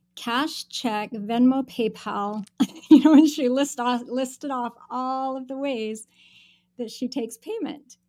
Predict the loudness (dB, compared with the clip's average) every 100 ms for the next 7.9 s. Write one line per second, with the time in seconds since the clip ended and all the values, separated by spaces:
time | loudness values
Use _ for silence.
0 | _ _ _ _ _ _ -4 0 0 0
1 | -4 -4 -4 -6 -8 -6 -4 -2 -2 -2
2 | -4 -6 -6 -4 -4 -2 -2 -2 -4 -8
3 | -16 _ _ _ _ _ _ _ _ _
4 | _ _ _ _ _ _ -6 -6 -6 -8
5 | -6 -4 -4 -6 -6 -6 -4 -8 -8 -8
6 | -8 -8 -6 -6 -6 -10 -12 -14 -16 -12
7 | -10 -8 -8 -8 -10 -12 -14 -18